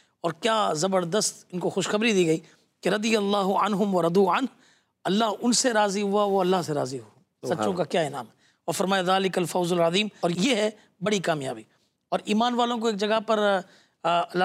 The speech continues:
Speaker 1: تبارک و تعالیٰ نے خطاب فرمایا کہ "یا ایھا الذین آمنوا اتقوا اللہ"، اے ایمان والو اللہ سے ڈرو، "وکونوا مع الصادقین"،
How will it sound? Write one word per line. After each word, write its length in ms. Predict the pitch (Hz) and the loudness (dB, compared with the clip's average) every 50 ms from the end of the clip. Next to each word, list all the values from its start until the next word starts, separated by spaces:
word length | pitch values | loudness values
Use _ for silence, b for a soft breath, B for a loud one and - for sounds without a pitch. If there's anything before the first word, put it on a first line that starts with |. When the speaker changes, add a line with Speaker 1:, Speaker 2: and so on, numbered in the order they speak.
| 175 175 | 0 0
Speaker 1:
تبارک 320 | 185 180 180 180 170 - | 0 0 0 0 0 -2
و 60 | 175 | -2
تعالیٰ 200 | 165 185 175 170 | 0 0 0 0
نے 40 | 165 | 0
خطاب 260 | - 160 156 185 190 - | -2 -2 0 -2 -2 0
فرمایا 260 | - 170 170 175 185 | -2 0 0 0 0
کہ 100 | 180 175 | 0 0
"یا 180 | 165 196 214 | 0 0 0
ایھا 200 | 214 208 196 208 | 0 0 0 0
الذین 300 | 202 202 190 190 196 196 185 185 | 0 0 0 0 0 0 -2 0
آمنوا 300 | 202 190 190 185 180 180 | 0 0 0 -2 -4 -4
اتقوا 300 | 170 - 170 151 - 151 | -6 -6 -6 -6 -6 -6
اللہ"، 120 | 139 135 | -4 -4
اے 280 | 127 123 - - - 170 | -6 -6 -8 -6 -4 -2
ایمان 240 | 175 180 185 180 185 | -2 0 0 0 0
والو 240 | 185 180 180 202 202 196 b b b b b b - | 0 0 0 0 -2 -6 b b b b b b -2
اللہ 200 | 147 170 190 185 | 0 2 2 2
سے 120 | - 208 | 2 0
ڈرو، 200 | 196 202 202 208 208 b b b b b | 0 0 0 0 -2 b b b b b
"وکونوا 320 | - 156 - 269 294 311 294 | -12 -4 0 2 4 4 4
مع 120 | 254 240 | 2 2
الصادقین"، 560 | 220 208 - - 196 190 170 175 151 143 131 | 2 0 0 0 0 0 -2 -4 -4 -6 -8